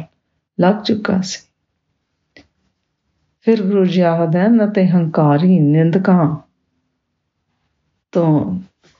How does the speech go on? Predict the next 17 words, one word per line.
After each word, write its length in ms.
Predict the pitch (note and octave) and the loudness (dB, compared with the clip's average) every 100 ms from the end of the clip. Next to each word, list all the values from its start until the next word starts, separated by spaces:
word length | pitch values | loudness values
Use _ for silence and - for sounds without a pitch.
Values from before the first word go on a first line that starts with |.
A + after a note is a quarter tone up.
| - | -12
ਫਿਰ 360 | - E3+ D#3+ - - - - - - _ _ _ | -2 0 0 -4 -10 -20 -20 -20 -20 _ _ _
ਉਹ 460 | G#3+ G#3 F#3 E3 - - _ _ _ _ _ _ _ _ _ _ - - | -2 2 2 0 -6 -16 _ _ _ _ _ _ _ _ _ _ -20 -16
ਜੋ 240 | - E3 E3 D#3+ | -4 -2 0 0
ਹਨ 280 | D3 B2 - _ _ _ _ _ _ _ | 0 -2 -8 _ _ _ _ _ _ _
ਨਹੀਂ 240 | D#3 F3+ G#3+ | -2 0 2
ਡਰਦੇ 400 | G#3+ F#3+ - F#3 | 0 -2 -2 -4
ਜੀ, 140 | - - _ _ _ _ _ _ _ _ _ _ | -4 -18 _ _ _ _ _ _ _ _ _ _
ਕਿਉਂਕਿ 320 | F#3+ G3 G#3 | 0 2 0
ਪਰਮੇਸ਼ਰ 800 | G#3 F#3 E3+ E3 E3+ - F#3 D#3 - _ _ _ _ _ _ _ _ _ _ _ _ _ _ _ _ _ | -2 -2 2 0 0 0 0 -2 -14 _ _ _ _ _ _ _ _ _ _ _ _ _ _ _ _ _
ਉਹਨਾਂ 320 | G3 F#3 F3 | 2 2 2
ਨਿੰਦਕਾਂ 580 | D3 D3 D3+ D#3 D#3 D3+ | 2 0 0 0 0 2
ਦੀ 180 | - - - - _ _ _ _ _ _ _ | 0 -4 -8 -16 _ _ _ _ _ _ _
ਫਿਰ 380 | E3 D3+ G3 F#3+ _ _ _ _ _ - | -2 -2 -4 -12 _ _ _ _ _ -4
ਦੰਡ 280 | D#3+ G3 A3+ | 0 2 0
ਦਿੰਦਾ 380 | A3 G#3 F3+ F3 | 0 0 0 -4
ਹੈ 260 | D#3+ G#3 | -6 -10
ਜੀ 140 | - | -12